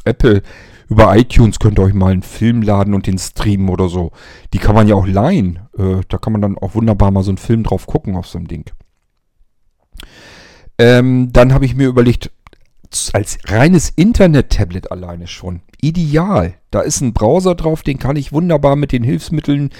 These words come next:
die da drauf sind, prima bedienen. Es ist eine ganz andere, wer noch gar nichts hat, sowas, kein Tablet und schon gar kein iPad und so weiter. Es ist eine ganz neue Art und es ist ein ganz neues Gefühl,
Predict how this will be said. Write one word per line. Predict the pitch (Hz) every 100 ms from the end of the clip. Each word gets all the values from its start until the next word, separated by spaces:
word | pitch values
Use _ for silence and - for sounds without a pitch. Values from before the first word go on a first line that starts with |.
| - -
die | 135
da | 131
drauf | 123 120 131
sind, | 139 113
prima | - 202 170
bedienen. | 117 101 113 180 269 269 - - _ _ _ _ _ _ - _ _ _ _ _ _ _
Es | - -
ist | - 202 - - - - _ _ _ _ -
eine | 120
ganz | 107 151 233 - -
andere, | 139 156 127
wer | 135 143
noch | 143 -
gar | 131 185
nichts | 226 - -
hat, | -
sowas, | - 98 85 85 - -
kein | - 165
Tablet | - 156 165 160 156
und | - -
schon | 127
gar | 131
kein | - 131
iPad | 127 147 151 127
und | 101
so | 101
weiter. | 101 95 98 - - - - - _ _ -
Es | - -
ist | - 226 - - 131
eine | 143 143
ganz | 139 151 208 - -
neue | 123 127 160 180 170 165
Art | 113 135 190
und | 156
es | 127
ist | 147
ein | 131
ganz | 190 -
neues | 160 156 -
Gefühl, | - 110 - - 208 202 117 208